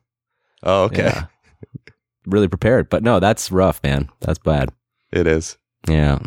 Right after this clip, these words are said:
Speaker 2: All right. Uh, let's see. And then the next one here, in response to, uh, Dennis Dodd asking Scott Frost about potentially taking, uh,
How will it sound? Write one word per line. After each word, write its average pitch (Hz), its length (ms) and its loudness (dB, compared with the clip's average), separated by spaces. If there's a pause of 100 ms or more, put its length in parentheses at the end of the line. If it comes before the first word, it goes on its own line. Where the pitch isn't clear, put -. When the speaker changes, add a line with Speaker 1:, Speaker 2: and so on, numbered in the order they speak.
(140)
Speaker 2:
All 104 120 2
right. 98 300 0
Uh, 95 320 4
let's 95 140 0
see. 82 180 0
And 80 120 2
then 87 80 2
the 92 60 2
next 107 220 0
one 101 120 0
here, 98 160 2
in 127 200 0
response 123 520 0
to, 107 240 2
uh, 87 180 2
Dennis 110 300 0
Dodd 90 440 2
asking 85 480 -2
Scott - 340 -2
Frost 87 460 0
about 80 320 0
potentially 92 400 0
taking, 92 520 0
uh, 80 180 2